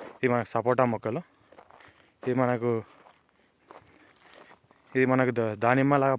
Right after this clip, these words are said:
పుల్లగా ఉంటాయి ఈ మొక్కలు, ఈ మొక్కలు. ఇది మనకు రకరకాలైన కోకోనట్, వేరే ఎన్ని రకాలైన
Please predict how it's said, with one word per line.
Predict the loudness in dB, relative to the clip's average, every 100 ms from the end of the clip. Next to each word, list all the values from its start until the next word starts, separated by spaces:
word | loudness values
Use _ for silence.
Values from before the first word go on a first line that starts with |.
| 0
పుల్లగా | 2 4 2
ఉంటాయి | 0 -4
ఈ | -8
మొక్కలు, | -12 -10 -12 -14 -20 _ _ _ _ _ -4
ఈ | -2
మొక్కలు. | -2 -2 -4 -2
ఇది | 0
మనకు | 0 0 -4 -6 -14 _ _ _ -20 -10 -2
రకరకాలైన | 2 2 4 4 4 2 0
కోకోనట్, | -2 0 0 0 -4 -4 _ _ -20 -20 _ _ _ _ -2
వేరే | 2 4 4 2 0
ఎన్ని | 0 0
రకాలైన | 0 -2